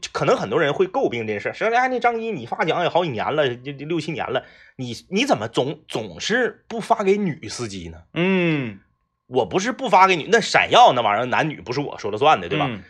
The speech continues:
Speaker 1: 关键是开门这个东西，我发女司机，我发不出去，我从来就没有成功过。
Speaker 2: 当当当，一敲车窗，您中奖了。
Speaker 1: 你是谁呀？你是干啥的呀？
Speaker 2: 哎，因为，因为车窗关着嘛，
Speaker 1: 嗯。
Speaker 2: 你就看里面那个人的嘴型。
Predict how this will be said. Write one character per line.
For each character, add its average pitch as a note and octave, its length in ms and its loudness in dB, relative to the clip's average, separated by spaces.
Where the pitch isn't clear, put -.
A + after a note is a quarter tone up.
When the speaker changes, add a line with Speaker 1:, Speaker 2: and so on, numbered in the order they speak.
Speaker 1:
关 E4 160 6
键 E4+ 100 6
是 E4 80 4
开 E4+ 300 6
门 D4 140 8
这 E4+ 60 8
个 D#4+ 40 4
东 D#4 100 2
西， D#4 120 2
我 F3 220 2
发 D#4 260 10
女 G3+ 200 0
司 - 160 -4
机， E4+ 200 -2
我 C#4 240 2
发 E4+ 420 10
不 F#4 320 0
出 D4+ 320 0
去， D#4+ 300 -2
我 D#3 400 6
从 D#3 380 2
来 G3+ 280 8
就 D4 220 2
没 E3+ 220 2
有 D#3 140 4
成 C3 300 -4
功 C#3 240 2
过。 B2+ 160 2
Speaker 2:
当 A3 160 6
当 A3 140 6
当， G#3+ 240 6
一 A3 40 -8
敲 G#3+ 140 2
车 G#3+ 140 2
窗， G3 240 4
您 D#4 180 2
中 G4 160 2
奖 A3+ 240 6
了。 C#4+ 240 6
Speaker 1:
你 D3 180 -2
是 F3 140 0
谁 - 240 -6
呀？ B2+ 100 -2
你 C#3 140 -4
是 - 100 -4
干 D#3 160 6
啥 - 300 0
的 F3 60 6
呀？ F#3+ 60 6
Speaker 2:
哎， - 20 6
因 - 40 6
为， G#3+ 180 6
因 G#3+ 60 4
为 A3+ 80 4
车 G#3+ 160 0
窗 G3+ 180 4
关 F3+ 280 4
着 F3+ 80 2
嘛， G#2+ 320 -2
Speaker 1:
嗯。 D3 220 0
Speaker 2:
你 A#2 40 -8
就 D3 80 2
看 G3+ 180 4
里 G#2+ 120 -6
面 A2 100 -6
那 E3 80 0
个 E3+ 100 4
人 A#2+ 160 0
的 D#3+ 100 -4
嘴 A2 200 -6
型。 G2+ 160 -14